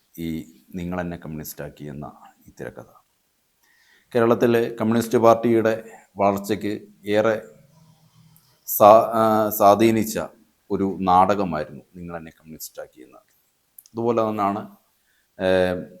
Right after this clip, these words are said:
പാട്ടബാക്കി എന്ന ഒരു നാടകം, അടുക്കളയിൽ നിന്ന് അരങ്ങത്തേക്ക് എന്ന നാടകം. ഇതൊക്കെ കേരളത്തിൻ്റെ, ഏഹ്, നവോത്ഥാന ചരിത്രത്തിൽ ഒരുപാട്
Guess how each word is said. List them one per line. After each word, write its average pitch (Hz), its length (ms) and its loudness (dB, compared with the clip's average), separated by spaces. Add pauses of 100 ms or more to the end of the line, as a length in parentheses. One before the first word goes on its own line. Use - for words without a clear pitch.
(120)
പാട്ടബാക്കി 92 720 0 (120)
എന്ന 90 200 -10
ഒരു 87 160 -10
നാടകം, 82 460 -6 (600)
അടുക്കളയിൽ 92 440 -2
നിന്ന് 87 280 -8 (100)
അരങ്ങത്തേക്ക് 87 540 -6
എന്ന 82 140 -12
നാടകം. 80 380 -12 (100)
ഇതൊക്കെ 254 320 -6
കേരളത്തിൻ്റെ, 117 640 -2 (960)
ഏഹ്, 98 120 -4
നവോത്ഥാന 110 520 2
ചരിത്രത്തിൽ 98 540 -6 (440)
ഒരുപാട് 113 640 2